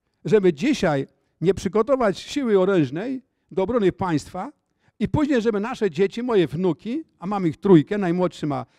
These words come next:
cztery ty-, miesiące, żeby znowu uczestniczyli w powstaniach. Ja bym nie chciał, nawet jakbym gdzieś tam patrzył, nie wiem, czy z piekla, czy z cza-, czy, to w zależności, jak Pan Bóg mnie potraktuje po zejściu z tego padołu ziemskiego, bo na każdego nas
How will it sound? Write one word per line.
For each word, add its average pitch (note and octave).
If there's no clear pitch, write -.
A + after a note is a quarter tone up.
cztery G3
ty-, F3
miesiące, F3
żeby F#3+
znowu C4
uczestniczyli G#3+
w -
powstaniach. A#3
Ja E3
bym G#3+
nie B3
chciał, A3+
nawet G#3+
jakbym A3+
gdzieś G3+
tam F#3
patrzył, A3
nie F#3+
wiem, E3
czy -
z -
piekla, A#3+
czy C4
z -
cza-, G3
czy, D3
to G#3
w -
zależności, G3
jak E3
Pan E3+
Bóg D#3+
mnie E3+
potraktuje D#3
po E3
zejściu D#3
z -
tego C#3+
padołu C3+
ziemskiego, C#3+
bo C#3+
na C#3
każdego C3
nas B2+